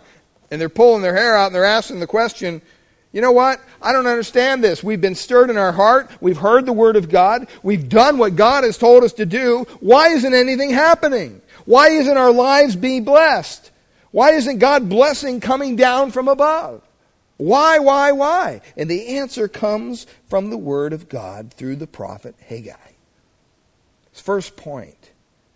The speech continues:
in verses ten to fourteen. First one, you need to confess. You need to confess.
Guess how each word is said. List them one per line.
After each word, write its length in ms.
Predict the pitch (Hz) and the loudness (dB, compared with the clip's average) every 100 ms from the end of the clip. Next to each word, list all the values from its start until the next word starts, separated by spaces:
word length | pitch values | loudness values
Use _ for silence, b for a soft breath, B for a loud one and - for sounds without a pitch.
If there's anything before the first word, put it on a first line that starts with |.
| _ _ _ | _ _ _
in 120 | 120 | -14
verses 320 | 131 131 117 | -12 -12 -14
ten 200 | - 147 113 | -14 -14 -16
to 60 | |
fourteen. 680 | - 117 - - 98 95 101 _ _ _ _ | -18 -20 -20 -20 -20 -20 _ _ _ _ _
First 300 | - 196 - | -10 -10 -10
one, 260 | 113 101 117 _ _ _ | -20 -20 -20 _ _ _
you 100 | 170 | -12
need 180 | 190 202 | -10 -12
to 60 | |
confess. 840 | - 135 - - - - - - - _ _ _ _ _ - | -14 -18 -20 -20 -20 -20 -20 -20 -20 _ _ _ _ _ -12
You 160 | 220 | -8
need 480 | 233 262 262 233 - | -6 -6 -8 -10 -14
to 80 | 202 | -10
confess. 840 | 208 185 208 185 131 - - | -10 -6 -2 -2 -4 -10 -20